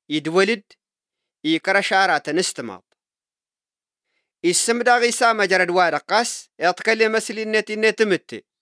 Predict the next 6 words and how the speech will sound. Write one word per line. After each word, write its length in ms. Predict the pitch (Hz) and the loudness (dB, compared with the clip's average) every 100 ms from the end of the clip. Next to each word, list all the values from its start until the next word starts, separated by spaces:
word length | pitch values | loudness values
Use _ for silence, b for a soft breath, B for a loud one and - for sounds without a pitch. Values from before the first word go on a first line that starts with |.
| _ _ | _ _
أيوة. 360 | 196 233 196 117 _ _ _ _ _ _ _ _ _ | 0 2 0 -2 _ _ _ _ _ _ _ _ _
إيري 260 | 147 175 220 | 0 2 2
لنتي 320 | 220 220 214 | 2 -4 -4
مزوجين 500 | 220 196 196 196 226 | -2 -2 -4 0 0
سيسلا 460 | - 175 - 185 220 _ _ _ _ _ _ _ | 0 -6 -4 -6 -8 _ _ _ _ _ _ _
يسجري. 500 | 143 - 190 139 104 | -8 -2 -2 -4 -16